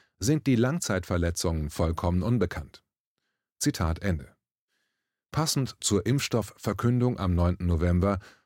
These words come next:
veröffentlichte die regierungsberatende Leopoldina parallel ihr neuestes Machwerk. Titel: „Wie soll der Zugang zu einem covid neunzehn Impfstoff geregelt werden?“ Es formulierten mit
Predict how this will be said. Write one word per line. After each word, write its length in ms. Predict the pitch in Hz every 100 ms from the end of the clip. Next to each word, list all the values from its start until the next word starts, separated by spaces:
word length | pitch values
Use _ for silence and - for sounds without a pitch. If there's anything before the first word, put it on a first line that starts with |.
| -
veröffentlichte 640 | 139 151 156 143 135 135
die 180 | 117 110
regierungsberatende 1300 | 113 104 147 147 120 - 107 92 92 92 92 87
Leopoldina 960 | 82 87 87 85 85 80 80 107 92 85
parallel 540 | 87 98 104 107 127 -
ihr 140 | 123
neuestes 480 | 104 85 87 101 -
Machwerk. 500 | 95 82 65 - _ _ _ _
Titel: 400 | - 107 117 123 104 _ _
„Wie 200 | - 147
soll 180 | 156 151
der 140 | 139 135
Zugang 500 | - 196 147 101 98
zu 140 | 104
einem 240 | 85 82
covid 340 | 82 104 92 90
neunzehn 420 | 92 87 90 87
Impfstoff 440 | 85 90 - 101
geregelt 480 | - 110 123 131 113
werden?“ 320 | 76 73 62 - _ _ _ _ _ _ _ _ _ _
Es 160 | 98 87
formulierten 640 | - 85 82 85 101 92
mit 240 | 101 139